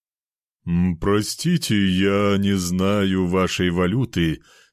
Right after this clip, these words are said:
Сколько это будет в кристаллах?» Сейчас Лев общался с представителем крупной группы наемников. У них тысяча бойцов. «Если посчитать, выходит около двадцати пяти тысяч в месяц,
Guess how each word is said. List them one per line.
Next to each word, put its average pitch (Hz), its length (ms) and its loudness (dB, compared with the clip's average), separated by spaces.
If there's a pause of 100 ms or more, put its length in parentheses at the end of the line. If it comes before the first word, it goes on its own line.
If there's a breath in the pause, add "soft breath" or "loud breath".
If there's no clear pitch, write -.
Сколько 170 500 -2
это 160 200 0
будет 147 320 0
в - 140 -12
кристаллах?» 127 920 -2 (640)
Сейчас 87 640 -2
Лев 98 320 -2
общался 107 580 0
с 90 80 -2
представителем 104 840 -2
крупной 131 580 -2
группы 117 480 -2
наемников. 113 880 -4 (540)
У 80 160 -4
них 95 320 -2 (140)
тысяча 107 500 -2
бойцов. 123 640 -2 (1300)
«Если 156 540 -2
посчитать, 156 920 -2
выходит 151 640 0
около 165 380 2
двадцати 156 680 -2
пяти 165 420 -2
тысяч 160 640 -2
в 139 80 -4
месяц, 147 580 -2